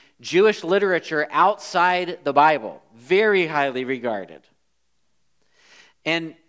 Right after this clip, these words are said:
Ezra is very highly regarded in Jewish literature outside of the Bible because he is seen as a second Moses.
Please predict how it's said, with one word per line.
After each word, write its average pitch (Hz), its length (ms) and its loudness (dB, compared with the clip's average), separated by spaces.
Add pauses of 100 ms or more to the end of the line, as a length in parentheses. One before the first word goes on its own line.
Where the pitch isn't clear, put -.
Ezra 220 420 2
is 180 240 -2
very 214 300 2
highly 202 480 0
regarded 185 600 0
in 151 280 -8
Jewish 196 360 -2
literature 180 460 -4
outside 190 560 0
of 180 80 -6
the 156 80 -4
Bible 160 460 2
because 151 380 -4
he 202 200 -6
is 165 100 -2
seen 220 380 -8
as 170 260 -6
a 151 120 -4
second 190 600 -6
Moses. 156 840 -6